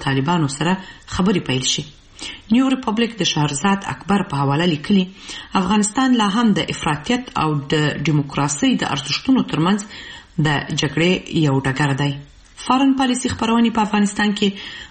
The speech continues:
د کرونا ویروس د وبا له کبله پر خلکو فشار او د افغانانو کمزوري اقتصادي وضعیت ته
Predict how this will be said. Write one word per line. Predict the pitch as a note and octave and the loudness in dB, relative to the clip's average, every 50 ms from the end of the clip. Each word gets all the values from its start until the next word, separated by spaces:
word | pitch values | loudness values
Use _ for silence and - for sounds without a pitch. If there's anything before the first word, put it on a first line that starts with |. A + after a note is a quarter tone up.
| - - | -4 -2
د | E3+ E3 E3 - | -2 -2 0 0
کرونا | - G#3 B3+ B3+ A3+ F#3 D3+ | 0 2 4 4 4 4 2
ویروس | D3+ D#3 F3 G3 G3 F#3+ | 2 2 2 0 0 0
د | - D3 | 0 0
وبا | D3 D3 D3 G3+ G#3+ G3 | 2 2 2 2 2 2
له | D3+ D3 - - | 0 -2 -2 -2
کبله | C#3+ D3 E3 F#3 G3 G3 | -2 0 2 0 0 0
پر | - C#3+ - - | -2 -4 -4 -2
خلکو | - A3+ A#3 A#3 - A3 G#3 G3+ - | -2 -2 -2 0 0 0 0 0 0
فشار | D3+ - - G#3 A#3 B3+ B3 - - - - - - - - - - D3 | -2 0 2 2 2 2 0 -4 -8 -12 -14 -14 -16 -18 -10 -4 -2 0
او | D#3 D3+ D3+ C#3 | 0 0 0 0
د | C#3+ - - | 0 -2 -2
افغانانو | C#3 C#3 - D#3 D#3 F3 G3+ A3+ A#3 A3 G#3 G3+ G3+ - | -4 -2 -2 0 2 2 4 4 4 4 4 2 0 0
کمزوري | - D#3+ D#3 D3+ D3+ F#3+ A3 A3 G#3+ G#3+ G#3+ - - - | 0 0 2 2 2 2 2 4 4 2 2 2 -2 -4
اقتصادي | - - - - - C#3+ C#3 C#3 D3 F3+ G3 G3+ | -6 -6 -6 -4 -2 0 0 2 2 4 4 4
وضعیت | F#3 D3+ C#3+ C#3+ C3+ C#3 D#3+ G#3 G#3 G#3 - - | 4 4 2 0 0 0 0 0 0 -2 -4 -6
ته | D3 | -6